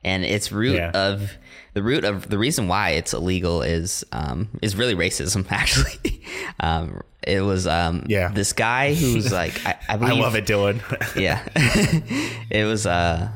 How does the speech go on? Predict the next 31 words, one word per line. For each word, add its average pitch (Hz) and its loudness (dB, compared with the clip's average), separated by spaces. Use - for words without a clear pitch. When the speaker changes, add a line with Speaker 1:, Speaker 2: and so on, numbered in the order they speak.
Speaker 1:
um, 64 -2
and 120 0
this 135 0
is 113 2
kinda 87 0
unrelated, 76 0
but 67 -2
this - -2
guy, 95 0
I 101 -2
believe, 104 0
I - -4
don't 123 0
know 95 0
what 90 -2
substance, 92 -2
it - -2
might 101 0
have - -6
been, 92 -4
like, - -6
cotton 101 -2
or - -2
something 101 -2
like 98 -2
that, 92 0
or 90 0
just 98 -2
some 104 -2
other 90 0
texture, 95 -2